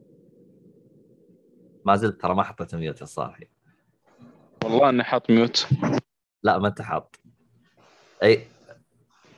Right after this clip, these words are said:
Speaker 1: باقي ترى ما حطيت ميوت. إحنا الحين جالسين نحاول نقنع الصالحي إنه تحط ميوت.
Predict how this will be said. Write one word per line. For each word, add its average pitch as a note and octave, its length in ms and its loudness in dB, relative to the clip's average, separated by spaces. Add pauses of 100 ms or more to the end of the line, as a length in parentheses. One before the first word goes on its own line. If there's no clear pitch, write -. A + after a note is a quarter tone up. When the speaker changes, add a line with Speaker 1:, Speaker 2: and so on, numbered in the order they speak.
(120)
Speaker 1:
باقي G2+ 360 4
ترى G2+ 220 2
ما G#2+ 100 4
حطيت F#2+ 340 -4
ميوت. E2+ 380 -6
إحنا G#2+ 140 -2
الحين A#2 140 2
جالسين A2+ 260 4
نحاول A2 340 2
نقنع G#2+ 320 2
الصالحي F#2+ 400 0
إنه F2+ 120 -8
تحط F#2 320 -8
ميوت. F2 280 -2